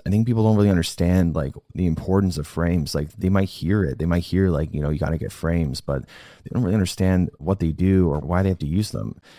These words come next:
And it's to prevent inside positions. So, like, uh, crossface and underhook, that's inside position. That's really bad if you let someone get it on you.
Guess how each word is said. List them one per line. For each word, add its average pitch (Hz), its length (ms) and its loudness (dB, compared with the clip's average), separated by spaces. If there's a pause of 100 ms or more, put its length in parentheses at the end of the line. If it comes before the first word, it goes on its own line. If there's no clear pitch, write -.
(160)
And 87 280 -2
it's - 160 -8
to 95 120 0
prevent 92 400 -2
inside 90 460 0
positions. 76 500 -4
So, - 120 -4
like, 80 280 -2 (220)
uh, 64 200 -4
crossface 87 520 -2
and 76 140 -2
underhook, 87 300 0
that's 71 200 -8
inside 85 460 -2
position. 78 340 -4
That's 76 140 -6
really 85 120 -2
bad 80 320 -4
if 80 80 -8
you 85 60 -4
let 73 120 -6
someone 80 220 -4
get - 180 -2
it 82 100 -2
on 65 140 -6
you. 62 200 -8